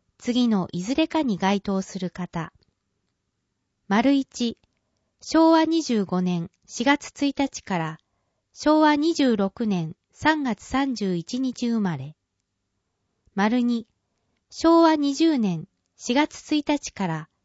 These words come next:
昭和二十一年三月三十一日生まれ。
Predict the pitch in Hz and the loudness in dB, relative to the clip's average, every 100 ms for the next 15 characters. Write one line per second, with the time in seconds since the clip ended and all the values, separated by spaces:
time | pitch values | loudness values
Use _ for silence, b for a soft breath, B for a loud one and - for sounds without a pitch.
0 | _ _ _ - 277 269 262 269 311 277 | _ _ _ 0 4 6 4 2 -2 0
1 | 240 202 - 226 180 160 - _ _ - | 0 -2 -4 -4 -4 -6 -12 _ _ -2
2 | 330 294 214 - 190 269 269 226 190 170 | 0 0 -4 -6 -4 -2 -2 -4 -4 -4
3 | 170 262 269 254 240 240 202 156 135 | -6 -6 -6 -6 -4 -2 -2 -4 -8